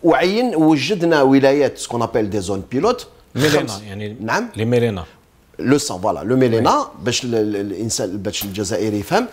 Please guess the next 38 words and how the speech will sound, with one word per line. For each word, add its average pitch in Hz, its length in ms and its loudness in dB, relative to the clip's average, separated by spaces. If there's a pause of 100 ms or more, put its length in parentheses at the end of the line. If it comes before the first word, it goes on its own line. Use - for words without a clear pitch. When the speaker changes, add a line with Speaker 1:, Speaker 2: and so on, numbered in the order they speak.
(420)
Speaker 1:
وجود 127 420 2
الدم 123 240 2
في - 60 -12
الفضلات 123 640 0
بلي 127 220 2
تيست - 300 -2
ايمونولوجيك 135 720 0 (280)
ويكونوا 165 420 4
دي 151 140 2
زون 147 180 2
بيلوت 156 340 -2
في - 120 -4
خمسه. - 400 -6
هذا 175 360 2
راح 170 200 -2
نعاودوا 147 480 2
نوليو 123 420 0
ليه 254 220 2 (840)
ان 117 60 -4
شاء 151 180 2
الله 139 140 0
بالمخطط 120 800 -6
اللي 117 140 2
راح 113 200 0
ي-، 107 300 -2 (400)
باذن 107 220 -6
الله 113 200 2
يكون 113 260 -4
مخطط 110 440 -6
ان 107 60 -6
شاء 113 120 -4
الله 104 120 -2
ثاني 110 340 -4 (340)
لمكافحه 113 540 -4
السرطان، 202 600 0 (400)
وين 175 240 4
هذه 185 220 2
اللجنه 175 540 -2